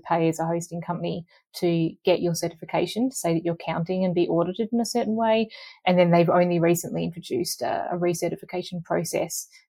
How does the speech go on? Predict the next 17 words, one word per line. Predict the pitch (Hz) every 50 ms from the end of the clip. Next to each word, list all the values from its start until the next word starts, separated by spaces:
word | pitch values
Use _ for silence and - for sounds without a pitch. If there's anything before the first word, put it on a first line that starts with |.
| _ _
that | 180 180
means | 180 175 170 165 -
that | - -
you | 170 170 165 165
continue | - 170 165 - 165 165 160
to | 160 165 - -
pay | 170 165 165 165 165
to | - 165
make | 170 170 165
sure | - 180 170
that | 165 170 - 165
your | 165 160 156 151 - _
platform | - - - - 175 - -
is | - -
up | - -
to | -
date. | - - - - -